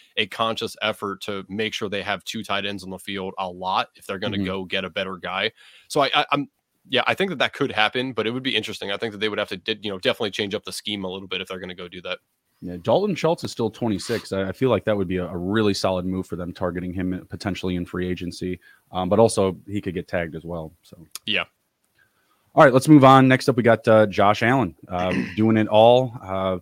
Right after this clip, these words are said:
Speaker 2: thirty-two passing touchdowns, thirteen interceptions, rushing seven hundred and forty-six yards and seven rushing touchdowns, bringing him to thirty-nine touchdowns and thirteen interceptions.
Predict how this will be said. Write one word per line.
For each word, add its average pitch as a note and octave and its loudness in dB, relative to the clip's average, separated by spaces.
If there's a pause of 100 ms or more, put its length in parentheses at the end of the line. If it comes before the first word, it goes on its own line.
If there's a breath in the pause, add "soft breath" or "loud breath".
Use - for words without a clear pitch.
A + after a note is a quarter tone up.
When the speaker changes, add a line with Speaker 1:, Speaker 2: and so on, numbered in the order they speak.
Speaker 2:
thirty-two A2 -2
passing A2 2
touchdowns, A2 -2
thirteen A2 -4
interceptions, A2 -4 (440)
rushing G2 2
seven B2+ -6
hundred A2+ -4
and F#2 -6
forty-six A2+ -6
yards A2 0
and F#2+ -6
seven G#2+ -2
rushing G2 -4
touchdowns, A#2 -4
bringing G2+ 0
him G2 -2
to F#2+ -4
thirty-nine C3+ -2
touchdowns A2 -4
and G2 -8
thirteen G#2 -4
interceptions. G#2+ -6